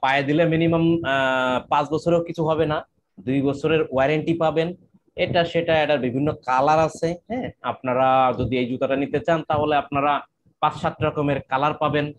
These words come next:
হ্যাঁ, সোল এমন মো-, মোটা আছে, বা এই সোলটা হচ্ছে প্লাস্টিকের না রাবারের সোল, সহজে ক্ষয় হবে না। হ্যাঁ, এই জুতার আরো বিভিন্ন category আপনারা পাচ্ছেন। এই যে যেমন কোনো একটা product, যে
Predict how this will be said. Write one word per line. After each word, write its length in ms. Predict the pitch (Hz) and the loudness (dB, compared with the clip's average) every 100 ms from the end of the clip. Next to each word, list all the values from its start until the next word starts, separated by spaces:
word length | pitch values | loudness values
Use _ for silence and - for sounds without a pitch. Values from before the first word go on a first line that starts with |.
| _ | _
হ্যাঁ, 180 | 240 - - - - _ | -6 -6 -10 -20 -20 _
সোল 380 | - 139 143 151 | -6 -2 0 0
এমন 420 | 143 151 151 156 - - | -2 -2 -2 -4 -8 -10
মো-, 320 | 131 147 151 | -4 -2 -2
মোটা 340 | 147 151 156 143 | -2 -2 2 0
আছে, 340 | - 156 156 - - _ - | 0 -2 -4 -6 -18 _ -4
বা 80 | |
এই 80 | 131 | -4
সোলটা 360 | 123 135 143 151 | -2 -4 -2 -2
হচ্ছে 240 | 147 147 | -2 -4
প্লাস্টিকের 580 | - 143 147 - - 147 | -2 -2 -2 -6 -4 -2
না 140 | 131 | -2
রাবারের 380 | 117 120 147 151 - | 0 0 0 -2 -4
সোল, 360 | 156 151 - _ _ | -4 -4 -6 _ _
সহজে 400 | - 131 131 160 | -6 -4 -2 -4
ক্ষয় 280 | - 151 151 | -2 -2 -2
হবে 260 | 147 151 | 0 0
না। 300 | 147 143 - _ - - - | 0 -4 -8 _ -20 -20 -6
হ্যাঁ, 220 | 233 120 - - _ | -4 -4 -10 -20 _
এই 180 | 135 151 | -2 -2
জুতার 300 | 131 143 151 - | -2 -2 -2 -2
আরো 300 | 123 143 156 | 0 0 0
বিভিন্ন 460 | 135 139 151 156 147 | -2 -4 -2 -2 -2
category 560 | 143 135 151 151 151 | -2 -2 0 0 0
আপনারা 300 | 139 147 143 | -2 -4 -4
পাচ্ছেন। 500 | 147 139 - 151 143 - _ _ _ - | -4 -6 -6 -8 -8 -12 _ _ _ -6
এই 160 | 277 247 | -2 0
যে 100 | 220 | 2
যেমন 420 | 233 233 240 202 | 2 4 2 0
কোনো 240 | 202 208 | 0 2
একটা 540 | 220 220 233 226 226 226 _ | 2 0 0 2 2 -2 _
product, 440 | 165 170 202 202 _ _ _ _ _ _ _ | 0 2 0 -2 _ _ _ _ _ _ _
যে 120 | 190 | -2